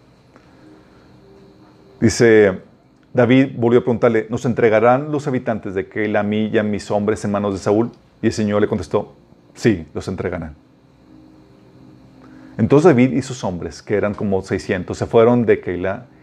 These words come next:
y anduvieron de un lugar a otro. Cuando le contaron a Saúl que David se había ido de Keilah, decidió de su-, suspender la campaña. Pregunta, ¿se cumplió lo que Dios le había dicho? No. Dios estaba diciendo, "Hey, si me quedo aquí, Señor, ¿qué va a pasar?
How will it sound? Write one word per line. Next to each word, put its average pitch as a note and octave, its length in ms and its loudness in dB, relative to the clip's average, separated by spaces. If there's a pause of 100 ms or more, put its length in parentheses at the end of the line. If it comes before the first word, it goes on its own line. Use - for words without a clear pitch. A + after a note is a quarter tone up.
y A#2 80 0
anduvieron G#2 540 0
de G#2 80 0
un G2+ 80 -2
lugar F#2 200 0
a F2 40 -2
otro. - 220 -8 (420)
Cuando A#2+ 200 4
le B2 80 6
contaron B2 340 4
a D#3 40 -2
Saúl C#3 420 0 (220)
que C3 80 2
David A2+ 280 2
se C#3+ 120 -4
había A#2 160 4
ido A#2+ 240 2
de A2 80 0
Keilah, A2+ 300 -2
decidió A2 400 -2
de A2 60 -4
su-, - 120 -16 (180)
suspender G2+ 400 -4
la G2 60 0
campaña. F2+ 360 -6 (440)
Pregunta, C#3+ 460 4
¿se - 160 -8
cumplió B2 260 0
lo C#3+ 140 4
que C#3 140 0
Dios A2 360 -2
le B2 60 4
había A2+ 160 2
dicho? A2+ 260 -6 (2000)
No. - 420 4 (960)
Dios C3 160 6
estaba D3+ 220 8
diciendo, D3 300 2
"Hey, E3 220 2
si E3 120 -6
me D#3 180 -2
quedo A3 180 6
aquí, A3 200 -2
Señor, G3 320 -4
¿qué F3+ 100 2
va F#3+ 80 6
a F#3 80 0
pasar? C#3+ 440 0